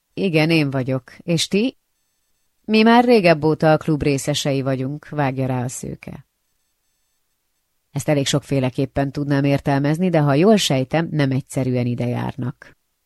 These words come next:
Bizonyára barátnők, feleségek, akik nem nézik jó szemmel, hogy én minden nap itt tólálkodom a pasiaik között. Nem húzhatom meg magam, hiszen akkor sosem érdemelhetem ki a helyem.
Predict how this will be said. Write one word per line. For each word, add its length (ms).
Bizonyára 520
barátnők, 600
feleségek, 720
akik 260
nem 140
nézik 380
jó 120
szemmel, 500
hogy 240
én 260
minden 340
nap 200
itt 160
tólálkodom 580
a 60
pasiaik 580
között. 580
Nem 180
húzhatom 480
meg 160
magam, 300
hiszen 300
akkor 220
sosem 320
érdemelhetem 640
ki 180
a 80
helyem. 400